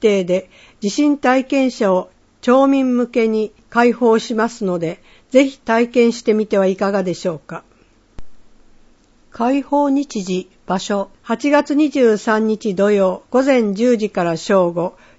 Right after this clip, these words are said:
旧春日小学校。八月二十三日土曜午後二時から四時、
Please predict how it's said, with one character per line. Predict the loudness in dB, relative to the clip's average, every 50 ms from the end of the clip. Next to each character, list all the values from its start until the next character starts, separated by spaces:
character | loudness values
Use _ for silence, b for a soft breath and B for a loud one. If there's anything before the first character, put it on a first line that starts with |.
| b
旧 | -2 2 4 4 4 2 0 -6 _ _ _ -6
春 | -6 -6 -4 -2 0
日 | 0 0 2
小 | 2 2 2 2 2
学 | 0 -2 -4 -6 _ _ _
校。 | -10 -10 -10 -10 -12 -16 _ b b b b b b b b b b
八 | -10 -10 -8 -4 0 2
月 | 2 2 2 2 0 0
二 | 0 0 0
十 | 0 2 2 2 2
三 | 0 -2 -2 0 0 0 -2
日 | -2 -4 -4 -6 -2
土 | 0 0 2
曜 | 2 2 2 2 0 -2 -4 b b b b b b b b 4
午 | 4 6
後 | 6 6 6
二 | 4 4 2
時 | 0 -2 -2
か | -2 -2 0
ら | 0 0
四 | 0 0 0 0
時、 | -2 -6 -8 -10